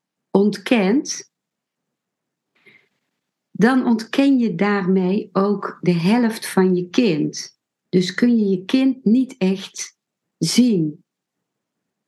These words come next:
Ik hoor meerdere keren van iemand, eh, die bij mij komt voor een consult of voor een familieopstelling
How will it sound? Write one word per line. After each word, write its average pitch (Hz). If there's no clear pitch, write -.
Ik 226
hoor 262
meerdere 233
keren 226
van 185
iemand, 208
eh, 170
die 165
bij 190
mij 214
komt 208
voor 180
een 170
consult 226
of 180
voor 180
een 170
familieopstelling 190